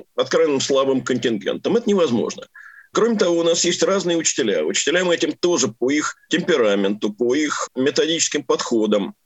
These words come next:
нужны разные учебники. Например, я знаю много людей, которые по учебникам Долуцкого работали с удовольствием.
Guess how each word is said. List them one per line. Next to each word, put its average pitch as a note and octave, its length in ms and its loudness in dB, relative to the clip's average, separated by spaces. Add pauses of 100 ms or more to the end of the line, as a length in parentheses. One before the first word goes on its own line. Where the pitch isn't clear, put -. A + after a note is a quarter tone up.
нужны B2+ 680 2
разные D3 440 2
учебники. - 580 -6 (460)
Например, C#3 720 0
я B2+ 160 2
знаю B2 460 0
много C3 380 0
людей, C3+ 320 0
которые A#2+ 460 0
по B2+ 420 0
учебникам A#2 600 -2
Долуцкого C#3+ 500 0
работали D#3+ 380 -2
с - 120 -2
удовольствием. C#3+ 580 -2